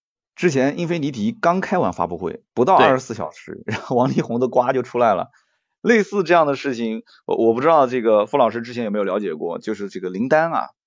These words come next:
Speaker 1: 林丹代言，当时也跟英菲尼迪差不多的一个品牌。英菲尼迪是他的高端，
Speaker 2: 嗯。
Speaker 1: 他当时是一个中低端品牌，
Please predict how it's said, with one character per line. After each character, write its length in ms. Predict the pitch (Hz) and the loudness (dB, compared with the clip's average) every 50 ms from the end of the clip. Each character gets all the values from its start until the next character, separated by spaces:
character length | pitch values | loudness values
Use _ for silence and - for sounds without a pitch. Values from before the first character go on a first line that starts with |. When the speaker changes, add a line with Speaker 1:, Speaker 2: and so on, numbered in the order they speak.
| _ _ _ _ | _ _ _ _
Speaker 1:
林 200 | _ - - 117 | _ -6 -6 -2
丹 200 | 131 151 151 156 | 0 0 -2 -2
代 160 | 151 156 135 101 | -2 -4 -4 -4
言， 260 | 87 80 69 69 - | -6 -8 -10 -12 -10
当 180 | - 95 98 | -10 -10 -10
时 260 | 95 - 85 82 80 _ _ - | -10 -12 -14 -16 -16 _ _ -10
也 220 | 95 98 95 90 | -6 -4 -4 -4
跟 220 | 85 - 135 147 | -2 -2 -4 -2
英 140 | 143 165 165 | -2 -6 -6
菲 160 | 156 170 165 | -6 -8 -8
尼 120 | 151 117 123 | -8 -8 -8
迪 140 | 120 110 107 | -8 -8 -10
差 220 | - - 131 123 | -6 -4 -4 -4
不 120 | 98 101 | -4 -4
多 140 | 92 101 110 | -4 -4 -2
的 100 | 120 117 | -2 -4
一 60 | 101 | -4
个 80 | 90 92 | -4 -6
品 180 | 87 - 82 - | -8 -10 -16 -18
牌。 240 | - - - - - _ _ _ _ _ _ _ | -16 -16 -18 -18 -18 _ _ _ _ _ _ _
英 140 | - 147 - | -6 -2 0
菲 80 | 175 | 0
尼 100 | 160 160 | 0 0
迪 140 | 160 139 147 | -2 -4 -4
是 100 | 147 - | -6 -8
他 160 | - - 147 | -4 -2 -2
的 100 | 147 131 | -2 -2
高 180 | 101 - 107 113 | 0 0 0 2
端， 220 | 110 107 113 117 | 2 0 -2 -4
Speaker 2:
嗯。 100 | - - _ _ _ | -6 -12 _ _ _
Speaker 1:
他 120 | - - 139 | -4 0 2
当 160 | 143 147 147 | 2 2 2
时 140 | 123 117 127 | 0 -2 -4
是 200 | - - 151 147 | 0 2 2 2
一 40 | |
个 280 | 120 - - - 143 131 | 2 0 0 2 2 2
中 240 | 117 - 143 147 147 | 2 0 -4 -4 -2
低 100 | 147 147 | -2 2
端 180 | - 151 151 | 4 4 4
品 160 | 147 120 92 87 | 2 0 -4 -4
牌， 200 | 85 76 - | -6 -8 -10